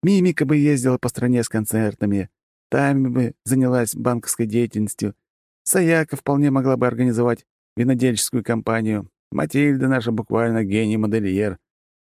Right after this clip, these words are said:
Но мне особо ничего не хочется. А пока мы просто выживаем, бросаемые штормом жизни из ситуёвины в ситуёвину. Вот дошло до того, что хотим напроситься к Сатарис в гости, чтобы немного отдохнуть от всего вот этого,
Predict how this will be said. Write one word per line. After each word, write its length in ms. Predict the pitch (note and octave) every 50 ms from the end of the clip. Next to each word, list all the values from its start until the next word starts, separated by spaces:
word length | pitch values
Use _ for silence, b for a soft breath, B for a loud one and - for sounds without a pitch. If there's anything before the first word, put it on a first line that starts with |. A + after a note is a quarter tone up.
| _ _ _ _ _ -
Но 160 | - D#2+ E2+ F#2
мне 340 | G2+ G#2 G#2+ A2 A2+ A#2 A#2
особо 720 | A#2 A2+ A2 G#2 F#2+ F2+ E2+ - F#2+ G2 - A#2 A2 A2+
ничего 300 | A#2 G2+ - A2 B2 B2+
не 80 | B2+ B2+
хочется. 580 | - - F#3+ F#3+ - - - - D3 C#3+ - - _ _ _ _ _ _ _ _ - -
А 340 | - C#3+ D#3+ E3 D#3 D#3 D3 C3+
пока 320 | - C#3+ C3+ - D#3 D#3 D3+
мы 120 | C#3 B2
просто 520 | - B2+ C#3 C3 - - A#2+ A2+ A2 G2+ G2
выживаем, 760 | - - - A2+ B2+ G#2+ B2+ D3 D#3+ E3+ E3 C#3+ A#2 E2+ - _ _ _ _ _ _ _ -
бросаемые 600 | G#2+ A#2 A#2+ - - G#2 A2+ A2 G#2 G#2 G#2+ G2
штормом 500 | F#2 - - G#2 A2+ B2 G#2+ A2+ A2+ G#2+ E2+
жизни 420 | F#2+ B2 C3 A#2+ F#2+ F#2+ F#2 F#2+
из 120 | G#2 F#2
ситуёвины 600 | - - A#2 - F#2+ F#2+ G#2 A2+ B2 A2 G#2 G#2 G#2
в 60 | -
ситуёвину. 720 | - - G#2 - F#2+ F2+ F#2+ A#2 A#2+ G#2+ G2 D#2+ C#2+ C#2+ - _ _ _ _ _ _ _ _ _ _ _ _ _ - B2
Вот 180 | E3 G3 F#3+
дошло 320 | F#3 G3+ E3 - D#3+ F#3 F#3+
до 120 | D3+ D3+
того, 260 | - D#3 D3+ D#3+ E3+
что 160 | D3+ - -
хотим 380 | B2 - B2+ - - D#3 D#3 C#3+
напроситься 560 | C#3 C#3 - - C3 - - C#3+ C3 - C3
к 40 | -
Сатарис 460 | - C#3 C3+ - D#3 E3+ E3 D#3+ C3+
в 80 | B2+ C3
гости, 320 | B2+ C3+ A2 - - F2
чтобы 320 | D#2 - - F2+ E2+ F#2 F2+
немного 360 | F2+ F2+ F#2+ F#2+ F2+ F2+ F#2+
отдохнуть 520 | F#2+ F#2+ - B2+ - - C#3+ D#3 D#3+ -
от 100 | - -
всего 320 | - - G2 G2 G2+ F#2 E2+
вот 200 | F2+ G2 - F#2+
этого, 260 | F2+ - D2 D2